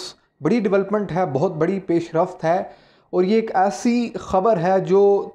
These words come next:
तकरीबन पिछले पचास दिनों को दोहरा सकती है,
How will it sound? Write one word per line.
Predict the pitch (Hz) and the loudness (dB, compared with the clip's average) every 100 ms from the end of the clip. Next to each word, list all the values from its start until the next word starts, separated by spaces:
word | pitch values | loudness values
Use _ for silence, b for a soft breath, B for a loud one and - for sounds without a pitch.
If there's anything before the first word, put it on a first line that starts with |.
| - | -6
तकरीबन | 196 - 262 226 214 196 | -4 0 0 2 0 -2
पिछले | 202 - 190 196 | -4 -4 2 4
पचास | 190 190 180 214 226 214 151 | 4 -2 2 4 4 0 0
दिनों | 160 185 185 | 0 2 0
को | 175 170 | 2 2
दोहरा | 151 147 165 170 | 2 2 2 0
सकती | 196 - 143 123 | -4 -10 -12 -14
है, | - | -16